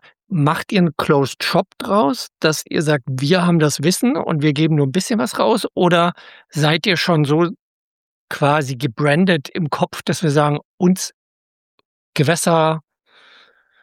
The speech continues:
Renaturierern geht's darum, die Gewässer schön zu machen und da arbeiten wir auch zusammen und haben jetzt keinen Futterneid“?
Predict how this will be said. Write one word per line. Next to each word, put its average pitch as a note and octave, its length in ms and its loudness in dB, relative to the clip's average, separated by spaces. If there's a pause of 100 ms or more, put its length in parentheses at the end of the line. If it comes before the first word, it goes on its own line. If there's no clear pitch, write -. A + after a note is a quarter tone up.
(480)
Renaturierern D#3 1300 0 (100)
geht's D#3 340 -2
darum, D#3 400 0
die C#3+ 120 -2
Gewässer C#3+ 420 0
schön D3+ 320 0
zu - 100 -4
machen D3+ 300 0
und D#3 160 -4
da B2+ 80 -2
arbeiten C#3+ 560 0
wir C#3 260 0
auch - 380 -4
zusammen D#3+ 640 2
und D3 580 -4 (100)
haben D3 240 2
jetzt C#3 180 0
keinen C#3+ 200 2
Futterneid“? A#2 580 -2